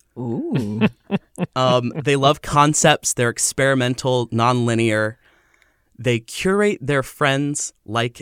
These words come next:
Speaker 2: an art collection. And, um, they, they'll make a snap judgment on you, and you can't change their mind about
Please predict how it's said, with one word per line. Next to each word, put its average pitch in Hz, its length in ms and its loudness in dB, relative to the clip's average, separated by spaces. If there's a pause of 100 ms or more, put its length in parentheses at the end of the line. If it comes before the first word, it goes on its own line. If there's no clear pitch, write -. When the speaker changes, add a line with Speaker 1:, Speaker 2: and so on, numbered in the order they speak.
(100)
Speaker 2:
an 107 160 -4 (160)
art 95 260 -6
collection. - 640 -12 (1700)
And, 120 520 2
um, 107 640 2 (440)
they, 135 520 0 (640)
they'll 165 180 2
make 165 160 2
a 151 60 -2
snap 139 320 0
judgment 127 320 0
on 127 160 0
you, 127 260 0
and 104 160 -6
you 123 100 -4
can't 139 300 -8
change 120 280 -6
their 104 100 -4
mind 98 380 -6
about 95 300 -8